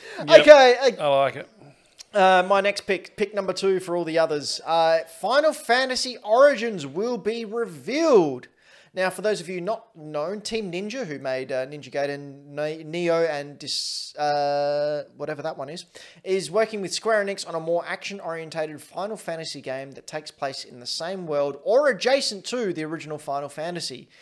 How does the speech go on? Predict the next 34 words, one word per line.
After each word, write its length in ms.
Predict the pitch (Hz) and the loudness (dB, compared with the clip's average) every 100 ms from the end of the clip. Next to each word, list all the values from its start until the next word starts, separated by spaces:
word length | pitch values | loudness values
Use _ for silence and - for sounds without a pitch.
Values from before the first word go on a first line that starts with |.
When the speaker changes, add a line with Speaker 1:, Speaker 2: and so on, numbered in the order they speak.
| - _ - | -20 _ -10
Speaker 2:
It 180 | 180 185 | -10 -6
will 160 | 226 | -8
be 320 | 226 156 156 - | -4 -6 -6 -8
a 120 | 160 | -8
Souls-like, 880 | - 202 202 208 190 147 127 120 147 | -4 0 2 2 -2 -4 -4 -4 -6
and 100 | 180 | -8
we 60 | |
can 120 | 175 | -6
see 240 | 151 285 269 | -6 -6 -6
here 200 | 214 208 | -2 -2
on 100 | 170 | -2
the 80 | 147 | -8
screen 480 | - 175 175 175 | -8 -6 -6 -4
what 200 | 160 220 | -2 -2
that 180 | 175 151 | -2 -6
may 160 | 156 151 | -6 -8
look 240 | 165 - | -10 -6
like 320 | 165 160 156 - - - | -2 0 -2 -10 -20 -14
if 140 | 180 | -8
it 40 | 196 | -6
was 140 | 160 | -4
done 240 | 175 170 | -4 -2
by 160 | 160 151 | 0 0
a 20 | |
bunch 260 | 156 156 - | 0 -4 -6
of 100 | - | -6
cosplayers, 680 | 226 233 - 214 208 214 - | -4 -4 0 4 4 4 -4
because 260 | 151 147 | -10 -8
Square 360 | - 269 277 202 | -2 2 4 2
Enix 200 | 214 - | -4 -8
keeps 220 | 180 175 | -10 -10
flagging 420 | - 160 151 151 | -2 -2 -2 -4
our 120 | 143 139 | -6 -6
videos. 500 | 139 131 123 135 | -10 -10 -10 -12